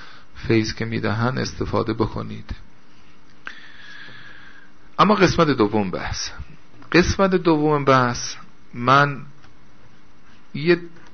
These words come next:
نکاتی رو می‌خوام به صورت خیلی کپسولی سریع بگم، نمی‌تونم خیلی بخوام بازش کنم، طول می‌کشه، وقتمونم کم هست، چون به مباحث دیگه میمونیم. ما باید شبهات نبوت رو بگیم، بحث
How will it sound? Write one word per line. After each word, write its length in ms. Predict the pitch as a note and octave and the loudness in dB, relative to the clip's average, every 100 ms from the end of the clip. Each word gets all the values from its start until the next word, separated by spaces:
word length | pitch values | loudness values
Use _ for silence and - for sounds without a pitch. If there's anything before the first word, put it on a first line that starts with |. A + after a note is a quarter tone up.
| - - - - | -14 -14 -14 -12
نکاتی 480 | B2 A#2 - D3 D#3+ | -6 -2 2 4 4
رو 80 | D#3+ | 0
می‌خوام 200 | C3+ D3 | 0 0
به 80 | B2+ | -2
صورت 320 | - C3 D3+ | -2 0 0
خیلی 180 | D3+ D3+ | -2 -2
کپسولی 580 | - A#2 - - B2 | 0 0 0 -4 -4
سریع 400 | C3+ - A#2+ A#2 | -2 2 2 2
بگم، 400 | G#2+ G2+ G2+ F#2+ G#2 - - - - - | -2 -4 -6 -8 -10 -12 -14 -14 -14 -6
نمی‌تونم 400 | D#3+ C#3 A2+ A2 | -4 -4 -2 -2
خیلی 200 | G#2+ A2+ | -2 -4
بخوام 320 | A2+ A2+ A2+ A2+ | -2 -2 -4 0
بازش 360 | A2+ A2+ A2+ | 0 0 -4
کنم، 400 | - A#2+ C3+ C#3+ C#3 - - - - | -2 0 2 0 -6 -14 -14 -14 -14
طول 200 | - D3+ | -4 -2
می‌کشه، 340 | D#3 D3+ C#3+ C#3 | 0 -2 0 2
وقتمونم 600 | C3 C3 - C3+ C3+ C3 | 4 2 0 -2 -2 -2
کم 280 | - C#3+ C#3+ | 0 0 2
هست، 300 | C#3+ C#3 - | 2 0 -2
چون 140 | C#3 | -4
به 80 | B2+ | -2
مباحث 480 | A#2 G#2+ A#2+ A#2+ B2+ | 0 0 2 0 -2
دیگه 200 | A#2 A#2+ | -2 -2
میمونیم. 380 | C3+ B2+ B2+ | -4 -4 -6
ما 160 | B2+ B2+ | -4 0
باید 240 | B2+ B2+ B2 - - - - - - - | 2 2 0 -10 -14 -14 -14 -14 -14 -10
شبهات 500 | - A#2 A2 B2 C3+ | 0 4 4 4 0
نبوت 500 | B2+ A#2 A2 B2 - | 0 0 2 2 0
رو 80 | |
بگیم، 500 | B2 B2+ C3+ B2 B2 - - - - - - - - - - - | 2 2 2 -4 -8 -12 -14 -14 -14 -14 -14 -12 -12 -12 -12 -4
بحث 400 | C3 B2 - - | 0 0 0 -4